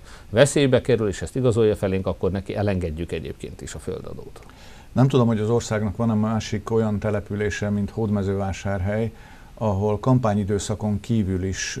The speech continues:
Speaker 2: politikai szórólapok kerülnek be a postaládákba, hát nem tudom milyen gyakorisággal, két hetente, havonta biztosan. Most is bekerült egy, ö, Fidesz által, ezúttal van impresszum,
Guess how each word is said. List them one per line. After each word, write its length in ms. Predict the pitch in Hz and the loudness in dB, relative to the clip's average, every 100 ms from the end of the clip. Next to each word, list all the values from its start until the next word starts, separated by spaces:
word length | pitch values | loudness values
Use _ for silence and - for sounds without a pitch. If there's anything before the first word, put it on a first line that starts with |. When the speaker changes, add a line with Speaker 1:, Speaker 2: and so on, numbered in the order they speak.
| - | -4
Speaker 2:
politikai 520 | 117 104 101 98 95 | -2 0 -2 -2 -2
szórólapok 880 | 92 110 101 95 98 92 98 92 - | 0 0 0 0 -2 -2 -4 -6 -12
kerülnek 600 | - 107 98 92 92 90 87 | -2 0 2 0 -2 -2 -2
be 140 | 98 | -2
a 60 | 92 | 0
postaládákba, 1120 | 104 101 - 95 92 92 90 87 92 90 90 - - - - - - - | -2 -4 -4 -2 -2 -2 -2 -4 -4 -4 -6 -12 -20 -20 -20 -20 -20 -8
hát 420 | 156 143 110 - - | 0 2 2 0 -2
nem 200 | 104 95 | -2 -2
tudom 240 | 104 98 | -2 -2
milyen 240 | 98 98 | -2 0
gyakorisággal, 800 | 95 92 98 92 - 90 87 85 - | -2 -2 -4 -6 -4 -4 -4 -6 -4
két 240 | 101 95 | -4 -4
hetente, 440 | 101 98 92 87 | -6 -4 -4 -4
havonta 500 | 85 95 92 92 90 | -4 -2 -2 -4 -4
biztosan. 680 | 85 73 - - - 123 135 - - - - - - | -6 -8 -10 -8 -4 -2 -4 -8 -20 -20 -20 -18 0
Most 320 | 110 - - | 0 0 -2
is 140 | 92 | -4
bekerült 600 | - 90 104 90 87 92 | -2 -4 -2 -2 -2 -4
egy, 360 | 101 92 92 95 | -4 -4 -8 -6
ö, 300 | 101 92 87 87 | -4 -2 -4 -6
Fidesz 400 | - 101 95 - | -6 -4 -4 -2
által, 500 | 92 90 95 90 90 - - - | -4 -2 -4 -4 -6 -10 -20 -12
ezúttal 380 | - 98 - 98 | -8 -8 -4 0
van 180 | 101 92 | 0 0
impresszum, 600 | 87 80 - - 104 | -4 -6 -6 -4 -4